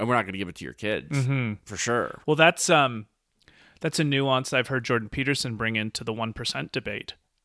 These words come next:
Speaker 2: is that it's not that there isn't a one percent, it's that it's constantly changing.
Speaker 1: There's a
Speaker 2: Who's,
Speaker 1: churn,
Speaker 2: who,
Speaker 1: yeah.
Speaker 2: who's in that one percent, as opposed to, like, a more static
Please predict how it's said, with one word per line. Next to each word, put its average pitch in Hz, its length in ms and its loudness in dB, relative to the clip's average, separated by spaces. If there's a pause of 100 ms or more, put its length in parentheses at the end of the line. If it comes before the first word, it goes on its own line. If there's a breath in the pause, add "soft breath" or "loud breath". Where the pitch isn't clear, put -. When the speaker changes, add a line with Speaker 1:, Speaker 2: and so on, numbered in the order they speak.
(100)
Speaker 2:
is 131 120 -4
that 113 140 0
it's 120 140 -4
not 143 160 -2
that 135 120 -12
there 131 100 0
isn't 131 240 -2
a 120 60 -4
one 117 220 -2
percent, 135 560 -4
it's - 160 -10
that 117 160 0
it's - 380 -6
constantly 123 400 -4
changing. 135 400 -2
Speaker 1:
There's 113 120 0
a - 100 0
Speaker 2:
Who's, 185 240 10
Speaker 1:
churn, 113 180 6
Speaker 2:
who, 202 160 8
Speaker 1:
yeah. 120 320 10
Speaker 2:
who's - 100 6
in 190 200 8
that 170 160 12
one 143 160 4
percent, 127 400 2 (260 loud breath)
as 127 100 0
opposed 123 340 0
to, 131 60 -2
like, 113 160 0
a 117 40 -2
more 113 180 -4
static 113 760 0